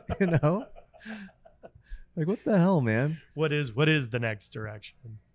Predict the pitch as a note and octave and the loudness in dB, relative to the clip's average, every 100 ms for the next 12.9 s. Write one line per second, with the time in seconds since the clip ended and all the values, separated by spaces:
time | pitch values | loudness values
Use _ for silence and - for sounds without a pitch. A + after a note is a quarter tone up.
0 | _ - B2 A#2+ G#2+ - _ A2 G2 _ | _ -6 0 2 2 -2 _ -18 -18 _
1 | - - D3+ - F3 F3 E3+ D#3+ B2+ - | -20 -10 -10 -10 -18 -16 -16 -16 -18 -18
2 | - - B2+ - C#3 A#2+ - A2+ G#2 G#2 | -18 -4 -4 2 2 2 2 2 2 0
3 | F#2+ F2+ F#2 - _ _ _ _ _ _ | 0 0 -2 -6 _ _ _ _ _ _
4 | A2 A2 - A2+ G#2+ - G2 F2 F#2 D#2+ | -4 -4 0 0 0 0 -2 -2 -4 -6
5 | D2 F2+ F2 G2+ G#2+ G#2+ G2+ F#2+ - G2 | -12 -14 -6 -4 -2 -2 -4 -6 -10 -8
6 | G2 F#2 G2+ F#2+ F#2 D#2+ G2 F#2 - F2 | -6 -2 0 0 0 -2 0 0 -2 -4
7 | E2+ E2 D#2 F#2+ E2 E2 D#2+ E2+ D#2+ E2 | -4 -6 -8 -8 -8 -8 -6 -6 -8 -8
8 | F2 E2+ E2+ E2 D#2+ _ _ _ _ G2 | -6 -4 -4 -8 -12 _ _ _ _ -4
9 | C3 D#3 G#2 G#2 G2 G2 F2 F#2+ F2+ F2+ | -2 0 -2 0 -2 -2 -6 -6 -4 -6
10 | F2 E2+ D2+ - _ _ _ _ - F#2+ | -6 -8 -12 -18 _ _ _ _ -6 -4
11 | F2 E2+ - E2+ E2+ E2 - E2+ D#2+ D2 | -4 -6 -4 -2 -2 -4 -2 -4 -4 -8
12 | B1+ - - - E2 D#2 E2 F#2 | -12 -14 -14 -8 -6 -6 -4 -6